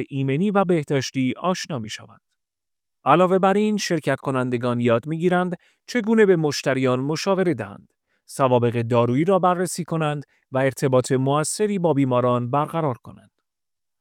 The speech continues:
آموزش‌ها به شکل عملی و پروژه محور ارائه می‌شوند تا دانشجویان توانایی لازم برای فعالیت در محیط واقعی داروخانه را پیدا کنند.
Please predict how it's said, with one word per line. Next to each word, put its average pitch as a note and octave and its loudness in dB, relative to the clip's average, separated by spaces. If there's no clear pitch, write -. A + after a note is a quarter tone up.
آموزش‌ها G3+ 2
به F3 2
شکل C3 -4
عملی C3 -2
و G3 0
پروژه F3+ 0
محور C3+ 0
ارائه A#2+ -2
می‌شوند E3+ -2
تا A#3+ 0
دانشجویان D3+ 0
توانایی F#3 0
لازم C3 0
برای F#3+ -2
فعالیت C3+ -2
در B2+ 0
محیط E3 -4
واقعی C#3+ 0
داروخانه B2+ 0
را A#2+ 0
پیدا E3+ -2
کنند. - -20